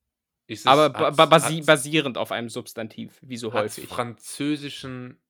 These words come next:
Speaker 1: äh, Ursprung?
Speaker 2: Rätst du grad irgendwas? Also, also wenn ich jetzt sage ja, hilft dir das dann weiter? Nein.
Speaker 1: Äh,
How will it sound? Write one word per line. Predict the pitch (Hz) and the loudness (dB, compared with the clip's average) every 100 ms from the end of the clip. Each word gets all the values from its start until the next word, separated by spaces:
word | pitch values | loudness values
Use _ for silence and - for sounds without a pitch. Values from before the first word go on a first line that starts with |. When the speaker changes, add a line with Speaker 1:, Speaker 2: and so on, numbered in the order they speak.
| _ _ | _ _
Speaker 1:
äh, | 113 110 110 | -10 -8 -6
Ursprung? | 143 143 - 92 82 _ _ _ _ _ _ _ _ _ _ _ - | -6 -8 -8 -14 -14 _ _ _ _ _ _ _ _ _ _ _ -14
Speaker 2:
Rätst | 110 131 165 - | -2 -2 -2 -6
du | |
grad | 208 - 196 190 | -2 0 0 -2
irgendwas? | 202 214 170 208 - | -4 -4 -2 -2 -2
Also, | - 143 147 | -4 -2 0
also | 143 147 | -2 0
wenn | 170 | 0
ich | 165 | 0
jetzt | 147 | -2
sage | 147 143 135 | -2 -2 -2
ja, | 120 110 151 196 | -2 -2 -2 -6
hilft | 151 139 165 170 | -8 -6 -4 -4
dir | |
das | 147 - | -6 -4
dann | 127 | -6
weiter? | 113 139 214 247 - _ _ _ _ _ | -4 -6 -6 -10 -14 _ _ _ _ _
Nein. | 156 101 104 104 110 | -16 -14 -14 -12 -4
Speaker 1:
Äh, | 120 - | -4 -4